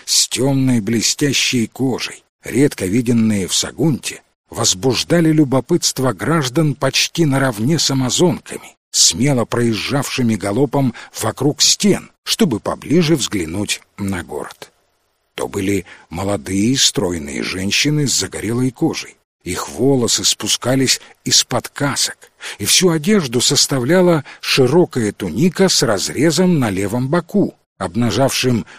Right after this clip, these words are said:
мускулистые ноги, сжимавшие бока лошади. На некоторых были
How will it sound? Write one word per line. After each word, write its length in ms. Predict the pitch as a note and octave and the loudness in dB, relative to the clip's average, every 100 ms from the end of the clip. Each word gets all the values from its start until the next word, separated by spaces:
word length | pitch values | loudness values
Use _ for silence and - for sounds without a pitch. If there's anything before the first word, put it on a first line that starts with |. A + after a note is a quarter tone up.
| - | -6
мускулистые 960 | A2 A#2+ - B2+ C3+ B2+ - A#2 G#2+ | -2 0 0 2 2 2 0 0 -2
ноги, 540 | F2+ A2 F3 D3+ D#3+ C3 - | -2 0 0 4 4 2 -4
сжимавшие 880 | - - - A#2+ G#2+ D3 - C#3+ C3+ | -6 -2 0 0 0 0 -2 2 2
бока 320 | G#2+ A2+ - | 2 -2 -2
лошади. 480 | A#2+ A2 - - - _ _ _ _ _ _ | -4 -4 -6 -10 -18 _ _ _ _ _ _
На 180 | - G#1 | -10 -4
некоторых 640 | - E3+ F#3+ G3+ F#3+ C3+ | 0 2 2 6 6 4
были 400 | E2+ D#3+ F3 E3+ | 2 4 6 4